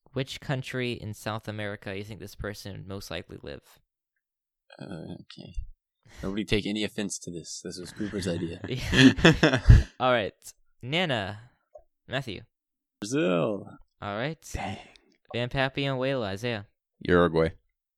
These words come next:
Speaker 1: Okay. Isaiah's grandparents, Mike and Sylvia, to Matthew.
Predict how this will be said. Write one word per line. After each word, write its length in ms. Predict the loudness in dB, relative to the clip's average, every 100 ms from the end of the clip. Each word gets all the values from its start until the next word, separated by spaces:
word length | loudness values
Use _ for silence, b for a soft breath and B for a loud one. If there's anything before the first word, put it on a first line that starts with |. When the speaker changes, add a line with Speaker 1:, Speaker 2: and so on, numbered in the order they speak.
| _ _ _ _ _ -16
Speaker 1:
Okay. 360 | -12 -8 -8 -10 b b b _ -16
Isaiah's 300 | -6 -4 -2
grandparents, 560 | -2 -4 -2 -4 -6 -6
Mike 200 | -6 -6
and 120 | -8
Sylvia, 400 | -8 -6 -6 -6
to 80 | -8
Matthew. 420 | -10 -10 -12